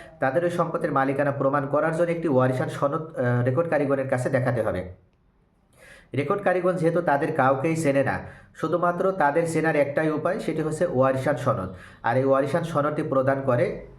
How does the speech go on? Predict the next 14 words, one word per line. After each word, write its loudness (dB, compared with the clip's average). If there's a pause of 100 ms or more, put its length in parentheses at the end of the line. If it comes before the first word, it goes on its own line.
(360)
ইউনিয়ন 0
পরিষদের 0
চেয়ারম্যান 2
মহোদয়, 0 (300)
আর 0
যারা 2
পৌরসভার 2
বাসিন্দা, 2
তাই 0
সেখানে 0
প্রদান 2
করে 2
পৌর 2
মেয়র। 2